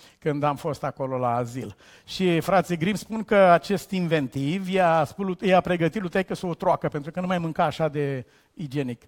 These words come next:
Ca după aceea să găsească în curte pe băieții lui jucându-se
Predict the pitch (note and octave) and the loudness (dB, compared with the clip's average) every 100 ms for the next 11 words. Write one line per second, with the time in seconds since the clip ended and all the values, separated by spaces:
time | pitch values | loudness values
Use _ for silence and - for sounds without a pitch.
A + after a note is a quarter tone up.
0 | - - - - - F#3+ F3 E3+ E3+ - | -20 -20 -20 -20 0 2 4 4 4 8
1 | B3+ - G3 E3+ G3+ G#3+ - F3+ D3+ G#3 | 6 6 4 4 4 2 2 -4 -4 -4
2 | G3 E3+ F3 D#3 D#3+ G#3+ - E3+ G#3 D#3+ | -2 0 0 4 4 4 2 -2 -2 0
3 | F#3 - D4 A3+ C#3 B2+ - C3 C#3+ F3+ | -2 0 0 0 -4 -6 -4 -2 0 -2